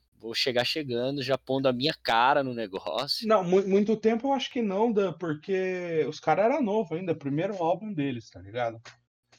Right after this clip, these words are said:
Speaker 2: Tava
Speaker 1: Ah.
Speaker 2: ainda, Pink Floyd é o, o, a, a interpretação do mundo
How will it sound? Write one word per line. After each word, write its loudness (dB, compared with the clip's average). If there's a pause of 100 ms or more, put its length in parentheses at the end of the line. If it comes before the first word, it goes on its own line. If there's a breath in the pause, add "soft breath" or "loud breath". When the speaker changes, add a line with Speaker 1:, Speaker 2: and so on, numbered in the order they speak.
(120)
Speaker 2:
Tava 10
Speaker 1:
Ah. 8
Speaker 2:
ainda, 0
Pink -2
Floyd 2 (100)
é 0
o, -8 (140)
o, -4 (680)
a, 2 (680)
a -4
interpretação -2
do 2
mundo 0